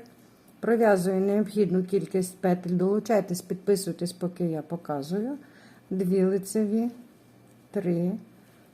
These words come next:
чотири, п'ять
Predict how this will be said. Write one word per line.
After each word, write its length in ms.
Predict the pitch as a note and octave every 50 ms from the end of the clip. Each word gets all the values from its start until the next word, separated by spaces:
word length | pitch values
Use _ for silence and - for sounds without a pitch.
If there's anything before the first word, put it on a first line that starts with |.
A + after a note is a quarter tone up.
| _ - - -
чотири, 920 | - A3 G#3+ F3 - - G3 F#3+ F3+ E3+ F3 F3+ F#3 F3+ G#3+ A#3+ B3 C4 B3+ - - - - - - - - _ - - - _ _ - - - - _ _ _ - _ _ _ _ _ _ _ - _ _ _ _ - - - _ -
п'ять 580 | - F#3+ F3+ F3 F3+ G3+ G#3+ G#3+ - - - -